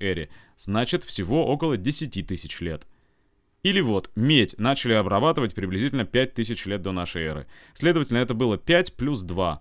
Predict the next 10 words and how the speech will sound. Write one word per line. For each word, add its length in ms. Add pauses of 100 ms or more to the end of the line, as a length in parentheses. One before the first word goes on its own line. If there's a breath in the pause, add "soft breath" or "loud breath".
(160 soft breath)
около 320
семи 280
тысяч 420
лет 240
назад, 400
если 240
отсчитывать 560 (260 soft breath)
от 160
сегодняшнего 560
дня. 260